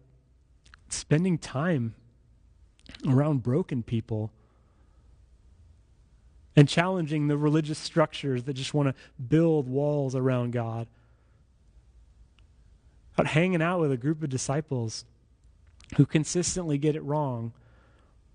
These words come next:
but choosing continue, continually over and over again to challenge them, but also to help them grow.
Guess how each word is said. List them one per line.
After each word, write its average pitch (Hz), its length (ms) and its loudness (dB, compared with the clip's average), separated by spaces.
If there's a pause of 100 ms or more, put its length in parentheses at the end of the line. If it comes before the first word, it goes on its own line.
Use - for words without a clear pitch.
(580)
but - 160 -2
choosing 170 480 0
continue, 135 640 0 (460)
continually 143 580 2
over 143 380 -2
and 139 140 -4
over 156 240 0
again 135 360 -12 (1500)
to - 100 2
challenge 151 520 0
them, 185 240 -4
but 135 180 -6 (760)
also 139 300 0
to 143 60 0
help 147 220 -6
them 143 160 -6
grow. 139 380 -10